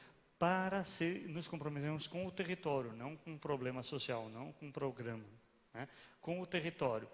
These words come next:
Então, é, identificar no território quais são as qualidades do território antes de pensar nos problemas dele,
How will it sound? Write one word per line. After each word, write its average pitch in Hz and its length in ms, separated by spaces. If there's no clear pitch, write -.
Então, 160 240
é, 120 640
identificar 160 600
no 202 240
território 180 760
quais 156 220
são 175 220
as 165 160
qualidades 160 1000
do 208 160
território 151 720
antes 151 260
de 139 100
pensar 143 320
nos 135 120
problemas 139 540
dele, 127 340